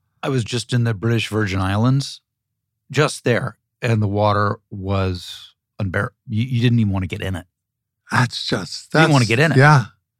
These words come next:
Speaker 2: Nor do the fish. So they either die, the coral reefs die, which are, coral reefs are pretty and all of that, but they're also the nurseries to the world's fish. So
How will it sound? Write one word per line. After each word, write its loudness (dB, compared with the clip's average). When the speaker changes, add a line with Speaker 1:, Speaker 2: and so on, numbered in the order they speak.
Speaker 2:
Nor 6
do 6
the 4
fish. 0
So 4
they 2
either 4
die, 4
the 2
coral 6
reefs 6
die, 6
which 4
are, 4
coral 2
reefs 0
are 0
pretty 6
and 8
all 8
of 6
that, 6
but 4
they're 8
also 6
the 2
nurseries 6
to -4
the -2
world's 0
fish. 2
So 6